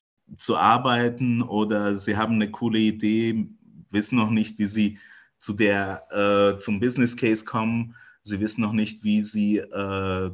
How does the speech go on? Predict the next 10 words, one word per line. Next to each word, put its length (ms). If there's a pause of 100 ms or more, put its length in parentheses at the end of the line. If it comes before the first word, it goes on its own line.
da 120
starten 540
können. 440 (300)
Da 260
möchten 500
wir, 640
ähm, 520
mit 200
unserer 320
Konferenz 760